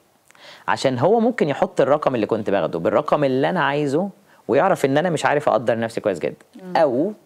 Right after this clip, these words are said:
Speaker 1: طمعان في الشركة، اللي هو داخل بقى يستغل الشركة بما إن هي شركة كبيرة.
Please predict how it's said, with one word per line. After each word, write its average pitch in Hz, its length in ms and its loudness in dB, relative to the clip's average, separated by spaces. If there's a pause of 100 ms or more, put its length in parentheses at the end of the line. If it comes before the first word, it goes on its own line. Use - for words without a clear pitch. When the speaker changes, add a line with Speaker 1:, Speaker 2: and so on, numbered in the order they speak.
(340)
Speaker 1:
طمعان 123 360 0
في - 60 -6
الشركة، - 420 -6 (680)
اللي 90 140 0
هو 123 280 4
داخل 117 220 -2
بقى 117 200 0
يستغل 113 380 -2
الشركة 123 440 -2 (320)
بما 117 100 0
إن 117 60 -4
هي 131 160 -2
شركة - 300 -6
كبيرة. 80 320 -6